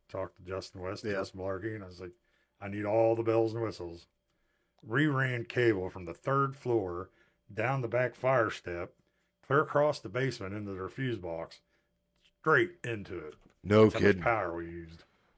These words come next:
Speaker 3: Wow.
Speaker 1: When one band was playing, the other one was setting up. Whenever they got done, it wasn't even five minutes, the other band would start. When they were playing, this band was changing.
Speaker 3: Yeah.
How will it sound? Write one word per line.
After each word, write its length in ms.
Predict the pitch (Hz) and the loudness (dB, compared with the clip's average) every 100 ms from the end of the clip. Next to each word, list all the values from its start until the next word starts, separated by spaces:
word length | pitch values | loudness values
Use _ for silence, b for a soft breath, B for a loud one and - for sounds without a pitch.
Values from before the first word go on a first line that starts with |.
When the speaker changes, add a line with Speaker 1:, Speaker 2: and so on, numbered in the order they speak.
| _ - | _ -10
Speaker 3:
Wow. 540 | - - - - - | -4 -2 -2 -2 -4
Speaker 1:
When 200 | 123 113 | -2 0
one 180 | 113 156 | 0 0
band 320 | 139 143 143 | 2 2 0
was 120 | 120 - | -2 -4
playing, 580 | - 143 120 104 104 - _ | 0 2 2 -2 -6 -10 _
the 100 | 113 | -4
other 160 | 113 131 | -2 -2
one 140 | 127 | -4
was 80 | 101 | -6
setting 300 | - 117 117 | -6 -6 -6
up. 220 | 92 87 _ _ _ _ _ _ _ _ _ _ - | -6 -8 _ _ _ _ _ _ _ _ _ _ -8
Whenever 360 | 107 117 120 | -2 2 4
they 140 | 117 135 | 4 4
got 200 | 123 117 | 2 2
done, 320 | 123 107 101 | 0 0 -2
it 100 | 107 | -4
wasn't 260 | 104 110 113 | -2 -2 -2
even 140 | 110 | -6
five 340 | 87 120 123 120 | -6 -2 0 0
minutes, 280 | 123 95 - | -4 -8 -10
the 140 | 98 | -10
other 100 | 98 | -10
band 220 | 95 98 | -10 -10
would 100 | 101 | -12
start. 340 | - 107 87 - _ _ _ _ _ _ _ _ _ | -10 -8 -8 -12 _ _ _ _ _ _ _ _ _
When 120 | 101 | -8
they 140 | 104 | 0
were 100 | 117 | 0
playing, 340 | 117 117 117 117 | 0 0 0 0
this 120 | 120 | -4
band 320 | 101 104 107 | -6 -8 -8
was 100 | 107 | -10
changing. 300 | - 139 104 | -6 0 6
Speaker 3:
Yeah. 200 | 110 113 | 8 8